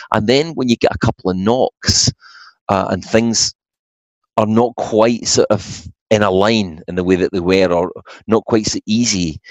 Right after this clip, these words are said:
you reach a point in your life, Dave, where you have to kind of think about that and, and think about what you do to get back to that. And, and, and I lost confidence for a while, uh, in my sort of, you know, sort of mid to late twenties.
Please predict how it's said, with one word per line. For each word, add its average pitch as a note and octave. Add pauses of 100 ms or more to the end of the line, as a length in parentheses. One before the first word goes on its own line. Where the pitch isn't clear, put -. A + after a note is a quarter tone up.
(540)
you G2+
reach G2+
a D3+
point A2+
in G2
your G#2
life, G#2
Dave, G2
where G2
you F#2
have A2+
to -
kind G2+
of F#2+ (180)
think - (220)
about F#2+
that E2+
and, F2+
and F#2+
think A2
about -
what -
you F#2+
do F#2+ (540)
to G#2+
get F2+
back G2+
to G#2
that. F2
And, F2+
and, G2+
and G#2+
I G#2+
lost B2+
confidence B2
for -
a G2+
while, F#2 (540)
uh, F#2 (140)
in F2+
my F2
sort -
of, -
you C#3+
know, F#2+ (600)
sort -
of G#2
mid G#2+
to G#2
late G2
twenties. G2